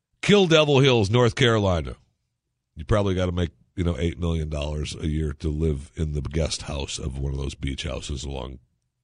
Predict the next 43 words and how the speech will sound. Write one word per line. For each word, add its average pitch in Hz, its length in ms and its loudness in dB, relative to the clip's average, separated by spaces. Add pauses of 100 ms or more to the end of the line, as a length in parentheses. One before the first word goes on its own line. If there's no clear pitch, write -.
Devil's 62 320 -6
Hills. 50 340 -12 (420)
Asheville, 131 460 2
North 104 240 0
Carolina. 85 560 0 (340)
Gorgeous. 113 640 0 (1040)
Gorgeous 117 580 2
Asheville, 85 380 -2
North. 80 200 -6
I 92 40 -4
love 110 640 0
Asheville, 90 420 -4
North 82 240 -10
Carolina. 71 360 -8
One 76 80 -12
of 78 60 -14
my 78 80 -10
favorite 82 360 -6
places 73 340 -8
in 67 60 -12
the 64 60 -16
country. - 340 -20 (1080)
And 92 120 2
if 90 80 0
you 101 60 -4
drive 107 360 2
just 101 180 -4
not 110 180 0
far 104 220 0
from 90 140 -6
there, 92 240 -6
you 85 120 -6
go 95 120 0
up 98 120 -6
to 98 80 -4
Boone, 98 560 0
which 85 160 -6
is 80 80 -4
one 92 140 -2
of 87 60 -4
the 80 80 -4
high 95 200 -2
points, 90 480 -4